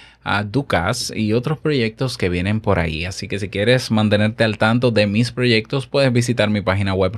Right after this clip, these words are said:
robert sasuke punto com. En el día de hoy, sí, un lunes, Robert, publicando. Sí, sí, sí, es que yo estoy puesto para este podcast.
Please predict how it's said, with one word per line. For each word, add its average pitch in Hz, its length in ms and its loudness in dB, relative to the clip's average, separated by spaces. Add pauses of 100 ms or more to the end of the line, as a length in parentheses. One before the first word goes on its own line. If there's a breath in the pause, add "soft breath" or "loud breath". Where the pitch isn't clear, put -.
robert 101 320 2
sasuke 107 640 -4 (380 soft breath)
punto 117 480 -2
com. 120 440 0 (560 loud breath)
En 147 140 -2
el 175 120 -2
día 254 180 2
de 110 140 4
hoy, 90 440 -2
sí, 139 460 -4
un 110 300 0
lunes, 135 460 0
Robert, 113 420 2
publicando. 107 580 0
Sí, 98 320 -2
sí, 98 160 -4
sí, 101 380 -2
es 107 100 0
que 98 160 -2
yo 101 160 0
estoy 104 300 0
puesto 113 520 -2
para 117 200 2
este 120 220 -2
podcast. - 680 -6